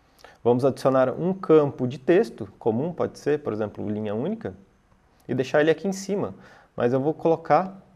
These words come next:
ele oculto, tá? Vamos colocar aqui fonte de contato. Nós vamos definir ele como ocultar esse campo, tá?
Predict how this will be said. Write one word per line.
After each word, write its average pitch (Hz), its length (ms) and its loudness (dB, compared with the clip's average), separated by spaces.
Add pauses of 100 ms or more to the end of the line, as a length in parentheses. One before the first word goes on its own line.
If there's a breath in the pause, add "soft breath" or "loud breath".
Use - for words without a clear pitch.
ele 151 160 0
oculto, 196 500 -2
tá? 165 240 -2
Vamos 120 220 -10
colocar 123 240 -2
aqui - 160 -6
fonte 165 720 -4 (720 soft breath)
de 113 540 -6 (2000)
contato. 113 640 -2 (3000 soft breath)
Nós 107 340 -2
vamos 104 580 -4
definir 104 520 -2
ele 98 240 -2
como 104 340 -2
ocultar 123 500 -2
esse 95 180 -8
campo, 87 400 -12 (760 soft breath)
tá? 135 300 -6